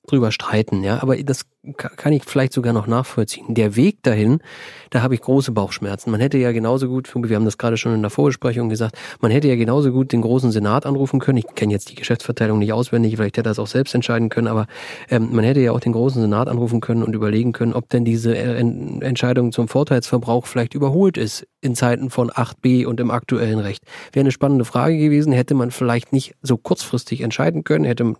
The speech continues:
bisschen mehr Zeit gebraucht, aber das wäre doch eine spannende Frage gewesen, lesen, ob nicht vielleicht doch Nutzungsvorteile einer verdeckten Einlage zugänglich gemacht werden sollten,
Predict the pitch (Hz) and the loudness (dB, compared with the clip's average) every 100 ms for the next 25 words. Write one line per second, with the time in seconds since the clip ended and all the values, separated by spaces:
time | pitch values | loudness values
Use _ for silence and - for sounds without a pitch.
0 | _ 120 - 110 107 147 - 147 147 156 | _ -4 0 0 0 -2 -2 0 0 0
1 | - - - - 117 107 - 170 - 143 | -6 -20 -18 -2 0 0 0 -2 0 2
2 | 147 135 131 123 - 139 135 117 - 131 | 2 2 0 -2 -2 0 0 -2 -2 0
3 | 143 127 120 120 120 131 127 - 120 117 | 0 0 0 0 -2 -2 -4 -2 -4 -2
4 | - - 160 - 143 - 120 127 120 120 | -2 0 0 2 0 0 -2 0 0 0
5 | 117 117 123 120 - - 127 123 120 117 | 2 2 0 -2 -4 -2 0 0 0 -2
6 | 185 139 110 - 110 104 - 107 104 107 | -2 0 -2 -2 -4 -4 -6 -6 -4 -2
7 | 107 156 | -2 -2